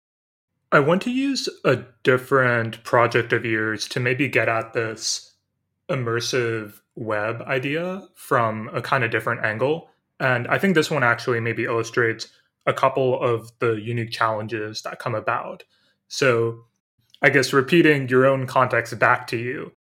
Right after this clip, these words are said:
there was this inspiration you had of Johnny Lee's Wii remote hack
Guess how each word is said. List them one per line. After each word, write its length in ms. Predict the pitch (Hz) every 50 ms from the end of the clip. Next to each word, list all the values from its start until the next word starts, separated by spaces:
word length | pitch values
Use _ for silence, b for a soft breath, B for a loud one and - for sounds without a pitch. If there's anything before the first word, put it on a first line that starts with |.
| _ _
there 420 | - 127 123 120 120 120 117 117 117 - -
was 180 | 151 139 135 139
this 160 | 143 - -
inspiration 840 | 165 151 - - - 143 127 120 120 120 120 - 131 120 117 117
you 120 | 113 113 113
had 360 | - 117 110 113 110 110 -
of 400 | - 135 120 110 110 104 - -
Johnny 340 | - 131 120 120 117 120 117
Lee's 480 | 113 113 113 113 113 113 110 110 - -
Wii 300 | 110 117 120 117 117 110
remote 320 | 113 110 113 110 107 -
hack 400 | - - 117 107 107 104 - -